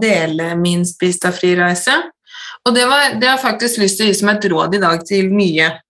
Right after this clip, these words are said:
Eh, fordi av en eller annen merkelig grunn, jeg vet ikke helt hvorfor, for normalt sett så er jeg sånn, jeg kan plumpe ut med liksom, «Å, nå skal jeg prøve det, eller nå skal jeg begynne med det, eller jeg har meldt meg på sånn og sånn.»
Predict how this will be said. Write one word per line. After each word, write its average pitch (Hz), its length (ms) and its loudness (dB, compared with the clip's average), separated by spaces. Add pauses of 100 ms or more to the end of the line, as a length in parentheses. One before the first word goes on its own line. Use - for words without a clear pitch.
(720)
Eh, 208 420 2
fordi 226 360 0 (440)
av 247 160 0
en 185 300 2
eller 226 160 0
annen 196 260 2
merkelig 190 640 -2
grunn, 202 260 2
jeg 180 80 0
vet 170 160 -2
ikke - 160 -4
helt 180 140 -4
hvorfor, 170 340 -2
for 202 300 0 (180)
normalt 190 560 2
sett 233 240 -2
så 202 140 2
er 190 80 2
jeg 185 180 0
sånn, 175 220 0 (680)
jeg 190 140 -2
kan 220 160 2
plumpe 214 480 0
ut 165 220 0 (100)
med 180 220 0 (180)
liksom, 196 240 -2
«Å, - 120 4 (120)
nå 427 140 2
skal - 180 0
jeg 311 60 -6
prøve 247 240 2 (100)
det, 311 220 4
eller 226 100 0
nå 226 160 -2
skal 220 160 -2
jeg 214 80 0
begynne 185 240 0
med 202 160 0
det, 185 220 2
eller 208 180 -2
jeg 202 80 0
har 202 80 0
meldt 190 240 0
meg 180 160 -4
på 190 80 -4
sånn 170 300 -2
og 175 100 -2
sånn.» 170 220 2